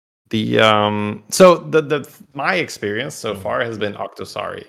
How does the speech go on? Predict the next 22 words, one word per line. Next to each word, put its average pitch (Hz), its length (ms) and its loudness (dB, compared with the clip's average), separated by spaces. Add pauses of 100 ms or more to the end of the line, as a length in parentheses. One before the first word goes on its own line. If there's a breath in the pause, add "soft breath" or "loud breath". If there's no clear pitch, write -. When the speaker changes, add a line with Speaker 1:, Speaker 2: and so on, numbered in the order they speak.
(200)
Speaker 1:
because, 95 540 -2
like, 92 340 -8
Speaker 2:
Okay. - 240 -18
Speaker 1:
Octosari 104 600 0
was 101 180 -2
in 95 300 -8
two 107 200 -2
of 95 100 -4
my 95 120 -6
games 95 300 -8
in 95 80 -6
a 92 40 -8
row 95 200 -4
where 92 120 -8
I 87 100 -12
got 90 200 -10
this. - 300 -10
Speaker 2:
'Cause 131 240 -8
it 120 140 -6
just 123 180 -6
scales 90 400 -8
permanently, 71 600 -16